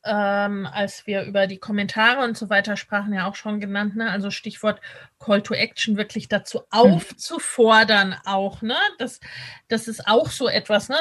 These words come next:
Speaker 1: Stichwort, wie Menschen funktionieren, ne? Also so,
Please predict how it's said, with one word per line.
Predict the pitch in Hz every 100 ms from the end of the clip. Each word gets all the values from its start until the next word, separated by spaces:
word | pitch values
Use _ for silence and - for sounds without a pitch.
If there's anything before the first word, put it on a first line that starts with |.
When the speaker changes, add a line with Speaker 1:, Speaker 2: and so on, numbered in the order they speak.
| 311
Speaker 1:
Stichwort, | - 214 - 202 202
wie | 202
Menschen | 202 202 - 208
funktionieren, | 220 220 - 220 214 240 269 196
ne? | 208 269
Also | - 196 190
so, | 185 196